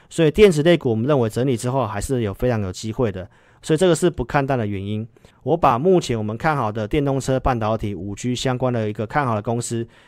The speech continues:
整理好之后，在我们的研究报告里面，我们研究报告并不是放一大堆股票，我们只有放少数的二十档到三十档，那价位都有去做一些设定。这个是在一月底开始给会员的名单里面，像有宏基、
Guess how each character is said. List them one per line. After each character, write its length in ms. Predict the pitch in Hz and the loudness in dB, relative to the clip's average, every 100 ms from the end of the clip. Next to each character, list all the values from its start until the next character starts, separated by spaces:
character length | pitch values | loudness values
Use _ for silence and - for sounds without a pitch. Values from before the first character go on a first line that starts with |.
| _ _ | _ _
整 180 | 139 175 | 0 4
理 140 | 208 | 6
好 140 | 180 127 | 4 4
之 140 | 147 | 2
后， 160 | 160 143 | 2 4
在 140 | 151 | 2
我 40 | |
们 120 | 117 110 | 2 0
的 80 | |
研 160 | 110 113 | -2 0
究 140 | 135 | 0
报 140 | 123 113 | 0 0
告 180 | 113 104 | -2 -2
里 120 | 85 | -4
面， 260 | 107 95 - _ _ _ | -6 -8 -12 _ _ _
我 100 | - | -4
们 140 | 135 147 | 2 4
研 160 | 156 | 4
究 140 | 185 190 | 4 4
报 160 | 185 | 4
告 180 | 165 165 | 6 4
并 220 | - 170 | 4 0
不 140 | 139 120 | 2 -2
是 160 | 143 | -2
放 220 | 131 135 95 | 0 0 -2
一 80 | |
大 180 | 110 127 | -4 -2
堆 160 | 117 113 | -2 -4
股 160 | 95 | -6
票， 260 | 90 117 95 | -8 -6 -6
我 80 | - | -6
们 140 | 113 117 | -4 -2
只 120 | 151 | -2
有 100 | 113 | 0
放 320 | 143 117 95 | 0 -2 -4
少 260 | - 104 92 | -8 -6 -4
数 220 | 151 123 | -2 0
的 80 | 104 | -2
二 160 | 151 | -2
十 140 | 135 120 | -2 -2
档 140 | 107 | -4
到 100 | 113 | -4
三 180 | - 107 | -4 -6
十 120 | 101 | -6
档， 200 | 98 87 - - - | -8 -12 -16 -20 -8
那 140 | 165 160 | -4 2
价 220 | 185 165 | 6 8
位 120 | 156 | 8
都 80 | 143 | 6
有 60 | |
去 80 | 127 | 4
做 180 | 127 123 | 0 0
一 40 | |
些 80 | 120 | 0
设 200 | 113 123 | -2 -2
定。 240 | 110 104 - _ _ _ _ | -2 -6 -8 _ _ _ _
这 120 | - | 2
个 80 | 202 | 4
是 120 | 180 | 6
在 160 | 185 180 | 4 4
一 120 | 190 | 6
月 160 | 185 175 | 6 6
底 160 | 123 | 4
开 240 | 104 135 135 | -2 0 0
始 160 | - | -2
给 160 | 107 104 | -4 -4
会 200 | 98 139 | 2 2
员 120 | 104 | 2
的 160 | 101 98 | -2 -4
名 200 | 98 107 | -2 -2
单 180 | 117 120 | 0 0
里 80 | 92 | 0
面， 200 | 110 104 | -2 -2
像 260 | 131 110 | -4 -4
有 300 | 95 90 - _ | -6 -8 -14 _
宏 240 | 104 113 | -6 -4
基、 300 | 123 127 123 | -4 -4 -6